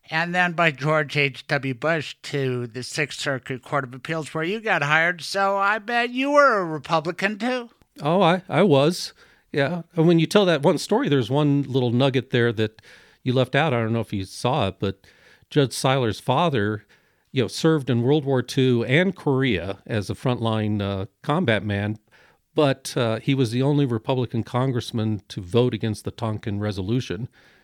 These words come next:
Speaker 2: um, which he could have taken a lot of heat for. But,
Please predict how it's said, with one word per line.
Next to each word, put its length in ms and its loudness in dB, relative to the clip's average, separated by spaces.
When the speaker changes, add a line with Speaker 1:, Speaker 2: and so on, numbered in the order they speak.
Speaker 2:
um, 460 -6
which 180 -4
he 100 -4
could 220 2
have 80 -2
taken 260 0
a 60 0
lot 200 0
of 100 -8
heat 200 -2
for. 300 -4
But, 320 -12